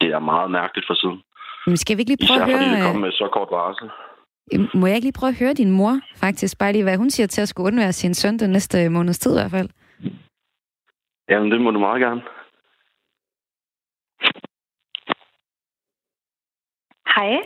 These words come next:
Speaker 2: Hej, Gitte Braun.
Speaker 3: Hej.
Speaker 2: Hej. Hvad siger du til, at, øh, du nu, øh, ikke kan få lov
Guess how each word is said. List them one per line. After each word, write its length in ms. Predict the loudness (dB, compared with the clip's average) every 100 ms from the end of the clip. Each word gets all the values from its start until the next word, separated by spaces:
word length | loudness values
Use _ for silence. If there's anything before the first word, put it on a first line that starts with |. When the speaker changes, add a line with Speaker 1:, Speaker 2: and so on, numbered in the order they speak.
| -8 -2
Speaker 2:
Hej, 280 | 2 2 0
Gitte 200 | 0 0
Braun. 440 | 0 -2 0 -2 -4 _ _ _ _ _ _ -20 -20 -20 -4 0
Speaker 3:
Hej. 160 | 2 2 -2 -4 -2
Speaker 2:
Hej. 300 | 0 0 -2 -6 -16 _
Hvad 120 | -2
siger 160 | 0 -2
du 100 | -2
til, 160 | 0 2 2 0
at, 140 | 0
øh, 300 | 0 2 0 0
du 60 |
nu, 320 | 2 4 4 4
øh, 280 | 2 0 -2 -14 -20 -20 _
ikke 300 | 0 2 0
kan 180 | -2 -8
få 120 | -6
lov 220 | -2 0